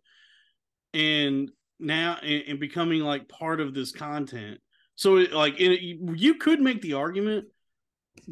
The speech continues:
that it's, like, uh, stealing labor. That it's like, now I've, I've, like, turned this person into a performer for my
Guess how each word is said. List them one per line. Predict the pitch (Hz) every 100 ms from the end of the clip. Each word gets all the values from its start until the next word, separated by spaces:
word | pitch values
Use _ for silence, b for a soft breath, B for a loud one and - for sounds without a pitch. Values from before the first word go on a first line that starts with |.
| 147
that | 147
it's, | 151 143
like, | 156 143 131 - _
uh, | 143 135 127 123 117
stealing | - - 175 165 151 135
labor. | 127 135 131 117 98 110 _ -
That | 143
it's | 139
like, | 151 135
now | 151 170 175 175 175 _ _ _ _ _ _ -
I've, | 147 143 147
I've, | 135 139 135
like, | 131 131
turned | - 175 185 196 180 147
this | 156 160
person | - 175 165 156 147 135 131
into | 143 139 143
a | 131
performer | 131 139 135 139 135 120 113
for | 104 135
my | 123 120 117 113